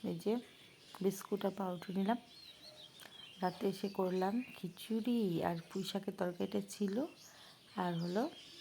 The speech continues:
পাঁপড় ভাজা। হেব্বি, হেব্বি হয়েছিল বন্ধুরা, দারুণ। আর চাটনি। তাহলে বন্ধুরা সবাই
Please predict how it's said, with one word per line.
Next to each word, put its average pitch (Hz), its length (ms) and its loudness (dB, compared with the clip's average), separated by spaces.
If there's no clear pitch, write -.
পাঁপড় 262 260 2
ভাজা। 202 400 4
হেব্বি, 233 380 2
হেব্বি 208 420 4
হয়েছিল 180 400 2
বন্ধুরা, 185 400 -2
দারুণ। 185 320 2
আর 220 60 2
চাটনি। 311 520 2
তাহলে 233 560 6
বন্ধুরা 185 400 4
সবাই 190 380 2